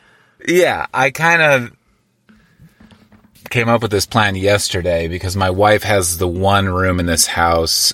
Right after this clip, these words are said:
uh, that has a door on it and is fairly quiet and away from all the noise, but that's her office.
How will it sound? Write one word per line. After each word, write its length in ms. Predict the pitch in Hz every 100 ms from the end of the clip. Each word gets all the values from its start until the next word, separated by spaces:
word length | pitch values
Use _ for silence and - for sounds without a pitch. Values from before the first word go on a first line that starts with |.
| -
uh, 160 | 92 85
that 380 | 98 90 90 85
has 240 | - 92 92
a 60 |
door 440 | 78 95 95 101 87
on 200 | 80 76
it 200 | 82 82 -
and 180 | 87 87
is 220 | 85 -
fairly 640 | - - 98 95 95 95
quiet 500 | - - 87 90 101 -
and 180 | 95 90
away 320 | 90 87 90
from 380 | - 92 85 82
all 160 | 82 85
the 100 | 85
noise, 480 | 82 82 90 107 104
but 160 | 98
that's 240 | 90 95 -
her 340 | - 90 98
office. 580 | 104 110 - 131 135 -